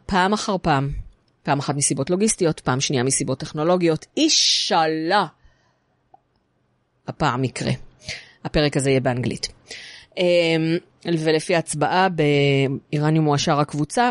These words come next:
הוא יהיה באנגלית בלי תרגום ובלי סיכומים, כי רובנו מבינים פשוט.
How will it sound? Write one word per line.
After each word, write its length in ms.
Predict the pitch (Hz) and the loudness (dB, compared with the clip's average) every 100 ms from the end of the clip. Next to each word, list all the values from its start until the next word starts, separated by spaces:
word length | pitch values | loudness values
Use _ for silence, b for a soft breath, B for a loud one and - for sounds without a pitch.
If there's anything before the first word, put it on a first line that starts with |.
| - | -2
הוא 120 | 151 | -2
יהיה 120 | 151 | 0
באנגלית 720 | 143 143 135 139 143 143 - - _ | 2 0 0 0 0 -2 -8 -16 _
בלי 260 | 160 156 175 | -6 -2 0
תרגום 540 | 180 156 160 156 156 143 | 0 0 2 2 2 0
ובלי 440 | 139 143 147 147 | 0 2 2 2
סיכומים, 680 | - 156 - 202 220 208 190 | 0 -4 -4 2 2 2 0
כי 480 | - 165 160 165 175 - - _ - 143 - - - _ _ _ | -2 0 0 0 -2 -6 -12 _ -16 -16 -16 -20 -20 _ _ _
רובנו 540 | 185 170 160 156 147 | -2 0 2 2 2
מבינים 400 | 143 135 135 135 | 2 0 2 0
פשוט. 420 | 131 135 131 - | 0 -2 -2 -6